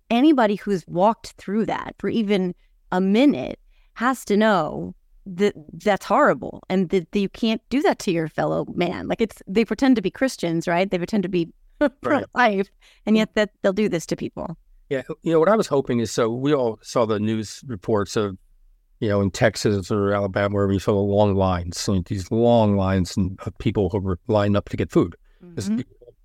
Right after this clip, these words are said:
Speaker 2: a lot of people were out of work. A lot of people were in your situation. And, um, but you saw these cars and these lines, and these were Mercedes and B M Ws.
Speaker 1: Mm-hmm.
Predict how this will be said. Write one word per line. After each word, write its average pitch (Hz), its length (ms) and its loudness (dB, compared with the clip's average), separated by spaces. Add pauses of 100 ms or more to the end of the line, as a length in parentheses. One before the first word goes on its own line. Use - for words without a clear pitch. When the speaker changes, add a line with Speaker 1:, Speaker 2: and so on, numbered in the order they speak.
Speaker 2:
a - 40 2
lot 147 60 4
of 131 60 0
people 107 140 0
were 95 80 2
out 92 60 -2
of 92 80 -4
work. 95 140 -8
A 104 40 0
lot 117 100 6
of 120 60 0
people 107 220 -2
were 98 80 2
in 98 60 2
your 95 100 0
situation. - 520 -6 (560)
And, 101 420 0
um, 98 380 0 (640)
but 123 140 2
you 135 100 -2
saw 208 220 4
these 196 160 0
cars 131 480 0
and 120 240 -2
these 123 120 -4
lines, 135 240 0
and 117 80 2
these 147 100 0
were 151 80 0
Mercedes 143 560 0
and 113 140 -2
B 139 120 -2
M 147 80 0
Ws. 95 420 0
Speaker 1:
Mm-hmm. - 60 -20